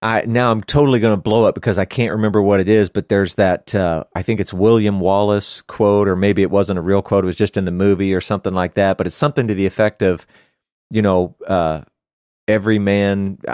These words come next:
I, something like, "Every man's alive, but few men ever truly live," or something like that, right?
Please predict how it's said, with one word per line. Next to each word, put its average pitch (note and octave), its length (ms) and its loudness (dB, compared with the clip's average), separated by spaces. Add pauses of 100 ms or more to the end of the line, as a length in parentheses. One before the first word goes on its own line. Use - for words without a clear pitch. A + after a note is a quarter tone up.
(100)
I, F#2+ 160 -2
something A2+ 400 -2
like, F#2+ 160 0
"Every G#2+ 160 2
man's G2+ 260 0
alive, F#2+ 540 0
but - 240 -2
few A#2 440 0
men G2+ 360 0
ever G2 280 -2
truly G2+ 440 0
live," G2 560 2
or F#2+ 80 -2
something G2+ 340 -4
like G2 220 -2
that, G2+ 280 0
right? F#2+ 280 0